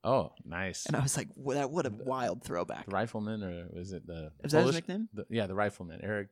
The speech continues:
Speaker 1: the Rifleman.
Speaker 2: Yeah.
Speaker 1: Or the Polish Rifleman or something like that. It was like some,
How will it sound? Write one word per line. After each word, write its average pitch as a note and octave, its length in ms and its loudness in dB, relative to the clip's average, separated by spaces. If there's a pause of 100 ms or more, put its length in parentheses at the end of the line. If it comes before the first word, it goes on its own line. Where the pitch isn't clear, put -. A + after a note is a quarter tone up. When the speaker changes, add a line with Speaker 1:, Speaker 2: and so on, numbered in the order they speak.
Speaker 1:
the G2 80 -12
Rifleman. F#2 480 -4
Speaker 2:
Yeah. C#3+ 300 2 (160)
Speaker 1:
Or B2 120 2
the A#2+ 60 2
Polish C3 400 0
Rifleman A#2 400 -2
or A2 40 -6
something - 180 -8
like A2+ 140 -6
that. G#2+ 180 0
It G2 60 -2
was F2+ 140 -6
like F2+ 200 -4 (180)
some, - 240 -8